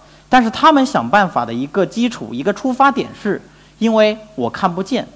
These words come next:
所以可能我做不了什么事情，我这辈子也很难取得所谓的成功。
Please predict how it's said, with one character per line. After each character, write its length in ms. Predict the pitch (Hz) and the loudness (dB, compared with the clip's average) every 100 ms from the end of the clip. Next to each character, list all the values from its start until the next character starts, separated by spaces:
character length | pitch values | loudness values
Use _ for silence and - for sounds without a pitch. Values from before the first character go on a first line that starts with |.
| _ _ _ | _ _ _
所 200 | - 185 | -4 0
以 80 | 208 | 0
可 200 | 196 120 | -2 -8
能 180 | 113 135 | -6 -6
我 180 | 120 - - _ _ | -6 -12 -20 _ _
做 120 | 277 | -4
不 80 | 160 | 0
了 120 | 139 | -2
什 120 | 151 107 | -2 -8
么 120 | 120 | -12
事 120 | 175 | -12
情， 160 | - 123 | -10 -8
我 120 | 117 | -6
这 120 | 202 | -4
辈 160 | 170 170 | -2 -4
子 140 | 175 | -2
也 80 | 185 | -4
很 220 | - 107 | -4 -6
难 200 | 110 147 | -6 -10
取 220 | - 135 | -10 -10
得 180 | 101 120 | -8 -8
所 200 | 135 104 | -10 -10
谓 100 | 143 | -10
的 100 | 113 | -10
成 240 | - 123 | -12 -10
功。 200 | 151 240 | -8 -8